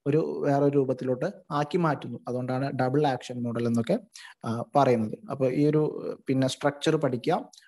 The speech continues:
അതോടൊപ്പം തന്നെ ഇതിലുള്ള എലമെന്റ്സും കാര്യങ്ങളും പഠിച്ചു കഴിഞ്ഞാൽ ഈ ഒരു ബാസ് ഡബിൾ ആക്ഷൻ മോഡൽ നമ്മൾ എന്ത് ചെയ്തു? പഠിച്ചു. അതല്ലാതെ ഇതൊരു വേറെ കോംപ്ലിക്കേഷനോ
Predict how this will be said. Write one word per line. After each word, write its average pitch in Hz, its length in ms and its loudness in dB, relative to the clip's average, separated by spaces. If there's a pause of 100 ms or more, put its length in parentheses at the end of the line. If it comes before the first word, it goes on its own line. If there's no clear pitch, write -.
അതോടൊപ്പം 123 320 0
തന്നെ 127 120 0
ഇതിലുള്ള 127 560 0
എലമെന്റ്സും 139 560 0
കാര്യങ്ങളും 120 380 -2
പഠിച്ചു 120 320 -2
കഴിഞ്ഞാൽ 127 340 0 (320)
ഈ 127 60 4
ഒരു 127 200 0
ബാസ് 131 400 2 (140)
ഡബിൾ 120 220 0
ആക്ഷൻ 117 300 -4
മോഡൽ 131 360 0 (300)
നമ്മൾ 120 200 0
എന്ത് 117 140 2
ചെയ്തു? 110 360 -2 (480)
പഠിച്ചു. 120 280 0 (160)
അതല്ലാതെ 127 340 0
ഇതൊരു 131 460 -2
വേറെ 127 200 -2
കോംപ്ലിക്കേഷനോ 135 760 -2